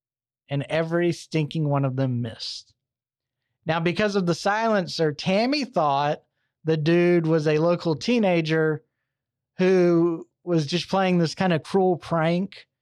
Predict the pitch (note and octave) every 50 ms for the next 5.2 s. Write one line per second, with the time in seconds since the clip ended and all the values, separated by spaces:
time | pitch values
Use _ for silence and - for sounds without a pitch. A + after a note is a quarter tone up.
0 | _ _ _ _ _ _ _ _ _ _ - E3+ E3 D#3 - - F#3+ G#3+ G3+ F#3+
1 | C3 C#3+ D3 C#3 C3+ A#2 - A#2+ A#2 - - B2+ B2+ - - F3 E3 D3 - F#3
2 | G3+ F#3+ G#3 A3+ A#3 A3+ B3 A3 G3+ G3+ G#3 G3 F#3 F#3+ F#3 F3+ D#3 - - G3
3 | G3+ G#3+ G3+ - - E3+ D3+ D3 C3 B2 B2+ B2+ - - C#3 D3 D#3 D#3 D#3 D#3
4 | D#3 D3+ D3 C#3+ D3+ E3+ F#3+ F#3+ F#3+ F3+ D#3 D3+ D#3 D3 C#3+ C3+ C#3 C#3+ C#3 C3+
5 | C3+ C3 C3